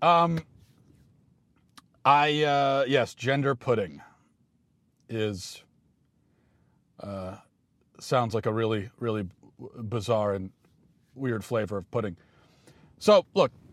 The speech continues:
I think that we're, we are headed to a, a dark place in our, in society right now, in, in our country.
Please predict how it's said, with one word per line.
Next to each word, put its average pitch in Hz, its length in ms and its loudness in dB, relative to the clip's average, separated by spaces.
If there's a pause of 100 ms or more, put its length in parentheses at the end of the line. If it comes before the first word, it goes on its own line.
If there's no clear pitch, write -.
(440)
I 165 100 4
think 254 240 0
that 226 80 6
we're, 170 300 2
we 156 180 0
are 143 200 6
headed 160 320 0
to 135 220 2
a, 123 100 4
a 120 160 -2
dark 127 360 2
place 117 680 -2
in 120 140 -4
our, 110 340 0 (960)
in 127 220 -4
society 113 540 -2
right 104 180 -2
now, 101 320 -4
in, 107 220 -10
in 117 120 -8
our 110 120 -6
country. 101 500 -8